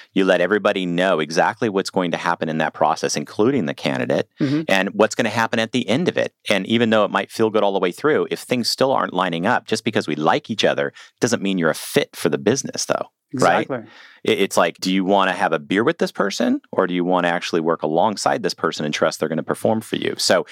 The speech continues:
Speaker 1: there's
Speaker 2: And
Speaker 1: two
Speaker 2: those are
Speaker 1: different
Speaker 2: two
Speaker 1: dis-,
Speaker 2: very different
Speaker 1: very
Speaker 2: things.
Speaker 1: different distinctions,
Speaker 2: I
Speaker 1: right?
Speaker 2: can go have beer with a lot of my friends, but I would never wanna work with them.
Speaker 1: Exactly.
Speaker 2: And <laughs> same way,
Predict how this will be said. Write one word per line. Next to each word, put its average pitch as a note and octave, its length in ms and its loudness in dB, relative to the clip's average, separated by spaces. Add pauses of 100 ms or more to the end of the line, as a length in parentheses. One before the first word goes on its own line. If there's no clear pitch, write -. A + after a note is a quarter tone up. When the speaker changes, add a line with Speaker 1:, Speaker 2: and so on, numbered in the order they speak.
(100)
Speaker 1:
there's A2+ 140 2
Speaker 2:
And G#3 80 2
Speaker 1:
two B3+ 40 4
Speaker 2:
those B3+ 80 0
are B3 40 4
Speaker 1:
different C3 240 -2
Speaker 2:
two A3 80 0
Speaker 1:
dis-, A#3+ 100 0
Speaker 2:
very F#3 380 2
different G3 280 0
Speaker 1:
very E3+ 180 4
Speaker 2:
things. D#3 80 0
Speaker 1:
different F#2 240 -2
distinctions, - 540 -2
Speaker 2:
I D#2 40 4
Speaker 1:
right? D2 140 2
Speaker 2:
can A3 180 2
go G3+ 140 4
have F3+ 320 0
beer F3+ 180 2
with F3+ 160 2
a - 20 -4
lot D3+ 220 2
of E3 60 2
my D#3 100 2
friends, D#3+ 260 0
but C3+ 140 -4
I B2 40 2
would B2 140 -2
never C3 360 0
wanna D3 180 0
work E3+ 140 -2
with C#3 100 -2
them. - 100 -6
Speaker 1:
Exactly. E2+ 840 -2 (220)
Speaker 2:
And D3 180 2
<laughs> - 0 -
same F#3+ 480 0
way, F3 60 0